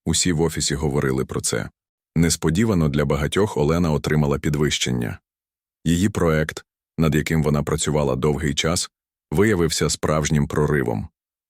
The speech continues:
Компанія впровадила її ідеї, що значно підвищили ефективність роботи. Начальство відзначило її внесок і зробило те,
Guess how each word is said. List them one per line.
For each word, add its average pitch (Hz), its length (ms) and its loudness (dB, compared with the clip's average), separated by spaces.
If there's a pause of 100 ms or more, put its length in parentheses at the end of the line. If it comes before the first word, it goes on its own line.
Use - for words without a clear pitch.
Компанія 80 560 2
впровадила 73 580 0
її 71 420 0
ідеї, 67 460 -2 (360)
що - 280 0
значно 80 480 0
підвищили 76 680 0
ефективність 76 680 -2
роботи. 67 560 -2 (720)
Начальство 80 600 0
відзначило 73 600 0
її 69 260 0
внесок 78 520 0 (300)
і 82 80 2
зробило 76 460 2
те, 90 300 0